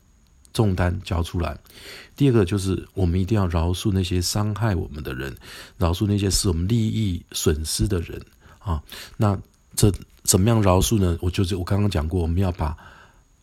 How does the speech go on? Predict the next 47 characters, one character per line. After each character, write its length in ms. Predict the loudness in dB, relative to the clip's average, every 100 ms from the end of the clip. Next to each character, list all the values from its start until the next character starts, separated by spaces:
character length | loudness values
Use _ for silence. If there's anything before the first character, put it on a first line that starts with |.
| _ _ _
不 100 | 0
是 160 | 0 0
这 120 | 2
个 100 | 2
人 320 | 2 0 -2 -6
要 160 | -2 0
这 100 | 0
样 120 | -4
对 160 | -2 -4
待 120 | -4
我 80 | -6
们， 160 | -6 -2
乃 120 | 0
是 200 | 0 -2
神 340 | 0 0 -2
使 400 | -2 -2 -2 -2 -4
他 300 | -4 -2 -2
这 120 | -2
样 160 | -4 -4
对 180 | -4 -4
待 160 | -2 -4
我 120 | -6
们。 1080 | -16 -20 _ -20 -20 -20 -20 -2 4 4 4
<clears throat> 0 |
所 140 | -2
以， 40 | -8 -2
<clears throat> 140 | -2 2
我 80 | 2
们 140 | 4
把 160 | 4 4
这 140 | 6
个 100 | 4
苦 220 | 4 0
难， 260 | 4 6 4 -4 -20 -20 -12
我 80 | 0
们 80 | 4
把 160 | 6 6
这 80 | 4
个 80 | 2
苦 160 | 0
难 240 | 0 0 -2 -8 -20 _ _ -4
认 240 | 2 4
准 200 | 4 2
是 220 | 2 0 -2
神 360 | -4 0 2 2
使 240 | 0 0
他， 320 | 0 0 0